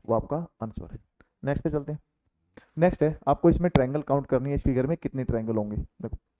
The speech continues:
इस figure में triangle count करने के लिए सबसे पहले आपको ये triangle दिख रही होंगी कि इसमें आपकी तीन triangle होती हैं।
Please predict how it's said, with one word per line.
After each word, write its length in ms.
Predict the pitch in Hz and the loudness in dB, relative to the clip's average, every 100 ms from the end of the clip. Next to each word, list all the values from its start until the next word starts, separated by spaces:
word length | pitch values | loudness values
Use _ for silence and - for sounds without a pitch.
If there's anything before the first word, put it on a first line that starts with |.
| _ _ _ _ _ - | _ _ _ _ _ 2
इस 120 | 170 | 4
figure 220 | 151 139 | 8 6
में 100 | 175 | 4
triangle 260 | 151 151 160 | 2 0 4
count 240 | 135 135 | 4 4
करने 200 | 127 123 | 2 0
के 80 | 113 | -2
लिए 120 | 135 - _ _ | -4 -6 _ _
सबसे 280 | - - 156 | -2 2 4
पहले 220 | 135 107 117 _ - | 2 0 -6 _ -2
आपको 240 | 139 - 175 | 0 4 4
ये 140 | 156 | 4
triangle 280 | 156 147 139 | 2 0 0
दिख 160 | 135 | 0
रही 100 | 123 | 0
होंगी 200 | 110 120 151 _ _ - | -2 -4 -8 _ _ 0
कि 60 | 160 | 0
इसमें 180 | 175 170 | 4 4
आपकी 240 | 160 180 | 4 2
तीन 260 | - 123 120 | 2 -2 0
triangle 300 | 135 143 156 | 0 2 2
होती 220 | 143 143 | 4 2
हैं। 200 | 139 | -2